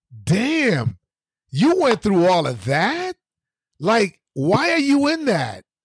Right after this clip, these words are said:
You know what I'm saying? And I was like, "Y-, y-, bro, you, you gotta get out of that.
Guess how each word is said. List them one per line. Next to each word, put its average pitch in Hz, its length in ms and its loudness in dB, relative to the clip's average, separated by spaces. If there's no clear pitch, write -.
You 185 140 0
know 277 80 4
what 277 120 2
I'm 254 80 -2
saying? 302 460 0
And 214 180 -2
I 247 120 2
was 269 160 0
like, 202 160 0
"Y-, 165 240 -10
y-, 151 180 -12
bro, 160 480 2
you, 202 260 0
you 185 180 -4
gotta 214 240 0
get 135 200 -2
out 165 200 0
of 151 100 0
that. 104 280 -4